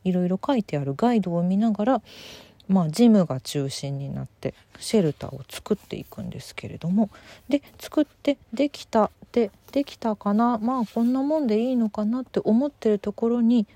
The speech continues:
本当にロンドンに核爆弾が落とされてしまうっていう。で、そこからその数日後までのお話っ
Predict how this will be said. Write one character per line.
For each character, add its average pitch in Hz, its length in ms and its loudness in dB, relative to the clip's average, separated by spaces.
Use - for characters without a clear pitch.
本 262 300 2
当 262 320 2
に 277 320 2
ロ 254 140 4
ン 220 100 6
ド 175 140 -2
ン 170 160 0
に 196 160 4
核 - 280 -8
爆 214 260 0
弾 175 220 -2
が 190 100 0
落 170 160 -2
と 180 80 -6
さ 196 140 0
れ 175 80 0
て - 140 -16
し - 180 -8
ま 143 140 -6
う 147 100 -8
っ - 140 -18
て 156 100 -4
い 139 40 -2
う。 - 120 -8
で、 196 140 -2
そ - 160 -8
こ 254 160 2
か - 180 6
ら 311 180 8
そ - 200 0
の 196 280 6
数 - 380 0
日 196 400 -2
後 185 280 0
ま 160 140 2
で 120 140 -6
の 160 220 0
お - 120 -8
話 117 500 -10
っ - 40 -20